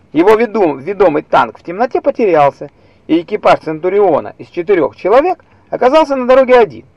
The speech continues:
Сначала им попались три сирийских танка, которые ехали с зажжёнными фарами. Цвикин танк стоял без огней и просто расстрелял сирийцев в упор, съехав на обочину. Цвика устроил засаду.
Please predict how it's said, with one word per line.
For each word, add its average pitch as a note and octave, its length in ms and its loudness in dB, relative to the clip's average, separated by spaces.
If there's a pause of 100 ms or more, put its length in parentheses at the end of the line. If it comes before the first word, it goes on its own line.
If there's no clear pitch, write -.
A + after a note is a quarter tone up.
(680)
Сначала D4+ 480 2
им B3 80 -4
попались G#3 360 0
три D3+ 260 -6
сирийских C#3+ 480 -10
танка, F2+ 480 -8
которые C3 500 -2
ехали B3 340 0
с - 40 -10
зажжёнными F#3+ 680 0
фарами. E2+ 440 -6 (500)
Цвикин D#3+ 380 -8
танк C#4 380 0
стоял D4 360 0
без A#3 200 -8
огней A2 360 -6 (120)
и - 40 -14
просто G4+ 300 2
расстрелял A#3+ 500 2
сирийцев F3 460 -8
в D3+ 80 -12
упор, C3+ 340 -8 (460)
съехав B3+ 300 0
на G3+ 180 2
обочину. - 400 -6 (2250)
Цвика D4+ 340 4
устроил B3+ 420 4
засаду. G3+ 600 2